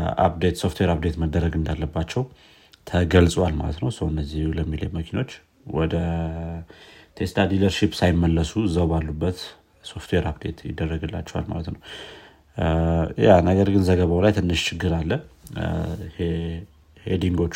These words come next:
ላይ አውቶ ፓይለት ዲፌክት ስላለበት ሪኮል ተደርጓል የሚል ነገር ነው የሚያሳየው። ነገር ግን፣ አ፣ እንትኖቹን፣ አርቲክሎቹን ገብት-፣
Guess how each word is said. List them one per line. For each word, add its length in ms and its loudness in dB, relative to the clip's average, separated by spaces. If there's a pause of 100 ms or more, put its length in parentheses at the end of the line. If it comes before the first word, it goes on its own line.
(120)
ላይ 180 2 (840)
አውቶ 240 6
ፓይለት 300 4
ዲፌክት 440 0 (280)
ስላለበት 760 0 (140)
ሪኮል 340 0
ተደርጓል 480 -2
የሚል 280 -2
ነገር 240 -2
ነው 140 -8
የሚያሳየው። 520 -4
ነገር 300 -4
ግን፣ 160 -6 (1300)
አ፣ 100 -4 (200)
እንትኖቹን፣ 580 -4 (960)
አርቲክሎቹን 640 0
ገብት-፣ 260 -2